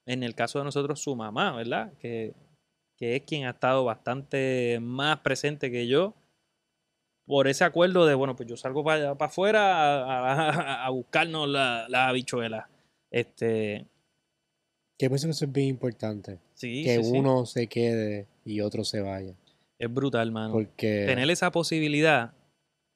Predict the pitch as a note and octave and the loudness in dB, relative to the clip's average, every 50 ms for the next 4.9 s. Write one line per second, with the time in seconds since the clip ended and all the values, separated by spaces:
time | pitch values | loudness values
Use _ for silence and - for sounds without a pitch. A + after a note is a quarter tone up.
0 | _ _ _ - B2 B2 B2 B2+ B2+ B2+ B2+ B2 - - B2 A#2 B2+ C3 B2 A#2 | _ _ _ -6 -4 -2 0 0 0 0 -2 -4 -6 -8 -8 -6 -6 -6 -4 -4
1 | A2+ A2 A2 A2+ G#2 G#2 G2+ - G#2+ A2 A#2 A2 - - G#2 F#2 F2+ F2+ F#2+ G2+ | -4 -4 -4 -4 -6 -8 -10 -8 -10 -10 -10 -8 -8 -8 -8 -8 -10 -12 -10 -10
2 | G#2 G#2 G#2 G2+ F#2 - _ _ _ _ _ _ _ _ D3 B2+ A2+ - A#2+ A#2+ | -10 -10 -10 -12 -14 -18 _ _ _ _ _ _ _ _ -10 -10 -6 -4 -4 -4
3 | B2 C3 C3+ C#3 C#3+ C3+ C#3 - C3+ C3+ B2 B2+ C3 C3 B2+ B2 A2+ - B2 A2 | -2 -2 -2 -2 -2 -4 -4 -4 -4 -4 -4 -4 -4 -4 -4 -4 -4 -6 -6 -6
4 | A2 A2 G#2+ G#2+ G#2+ A2 A2 G#2+ - G#2+ G2 G2 F#2+ F#2+ F#2+ G2 F#2+ | -6 -6 -6 -6 -8 -8 -10 -10 -10 -12 -12 -10 -12 -12 -12 -14 -16